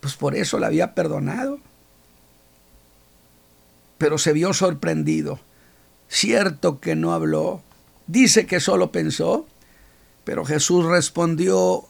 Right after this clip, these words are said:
como si estuviera escuchando sus pensamientos. Y dice el verso cuarenta, y respondiendo Jesús le dijo algo que sería: Simón, tú dices que no conozco a esta mujer,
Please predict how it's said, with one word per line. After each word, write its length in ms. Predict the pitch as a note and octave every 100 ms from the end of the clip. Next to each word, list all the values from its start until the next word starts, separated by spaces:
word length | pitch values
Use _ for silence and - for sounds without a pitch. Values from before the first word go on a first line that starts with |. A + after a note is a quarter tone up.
| _
como 300 | F3+ F3+ E3+
si 120 | -
estuviera 440 | D#3+ - F#3 F3+ F#3
escuchando 680 | - F3+ C#3 F3 E3+ D#3+ D#3+
sus 240 | E3+ C#3
pensamientos. 1300 | - D#3 D3+ D#3+ D3 D3+ D3 D3 C#3+ - - - - _ _ _ _ _ _ _ _ _ _ _
Y 100 | B2+
dice 240 | D#3+ D3+ E3
el 100 | E3
verso 400 | E3+ E3 - D3
cuarenta, 520 | D#3+ E3 E3+ D#3+ E3+
y 60 |
respondiendo 1040 | D#3+ E3 - - F3 D#3+ D3+ E3+ E3+ E3 E3+
Jesús 360 | E3 C#3+ E3+ E3
le 120 | E3+
dijo 560 | F3+ - E3+ E3+ C3+ - - - _ _ _ _ _ -
algo 420 | - E3+ F3 F3 C#3
que 140 | E3+
sería: 460 | C#3+ D#3+ F3+ F3+ F3
Simón, 880 | E3+ E3+ F3+ F#3 F#3 F3+ F3+ G#3+ - _ _ _ _ _ _ -
tú 160 | D#3+
dices 420 | E3 F3+ G3+ F#3
que 180 | - G3
no 240 | F#3+ G3 D3+
conozco 580 | G3+ G3 G#3 - -
a 100 | G#3
esta 320 | G#3 G3+ - G3+
mujer, 600 | G3 D3+ G#3+ - -